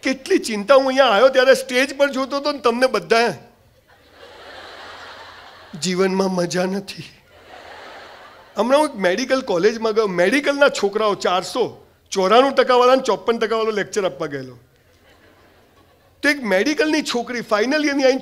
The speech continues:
છોકરી મને પગે લાગી, મને કે, "સર, હું મરી જાઉં?" મેં કીધું, "કેમ?" પેલાએ મને ના પાડી.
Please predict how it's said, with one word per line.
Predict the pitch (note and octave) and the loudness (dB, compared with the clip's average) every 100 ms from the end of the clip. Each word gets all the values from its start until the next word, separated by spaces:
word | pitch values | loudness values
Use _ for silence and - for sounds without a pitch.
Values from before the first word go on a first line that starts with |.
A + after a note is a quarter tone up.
| A#3 | -4
છોકરી | A3 | -6
મને | C4 B3+ | -2 0
પગે | A#3+ G3+ F#3+ | 0 -2 -2
લાગી, | G3+ F#3 | -2 -2
મને | F#3+ A3 | -4 -4
કે, | |
"સર, | A3+ A#3+ | -2 -2
હું | A3 G3 | -2 -4
મરી | F#3+ A#3 | -4 -4
જાઉં?" | B3 | -8
મેં | C4 _ _ G3+ | -12 _ _ -4
કીધું, | G#3+ | -4
"કેમ?" | - C#4+ D4 | -2 -2 -2
પેલાએ | C#4+ - G#3 G3+ G#3 | -6 -4 0 2 2
મને | G3+ F3 | 0 0
ના | E3 | 0
પાડી. | E3 D3 B2+ | -2 -6 -10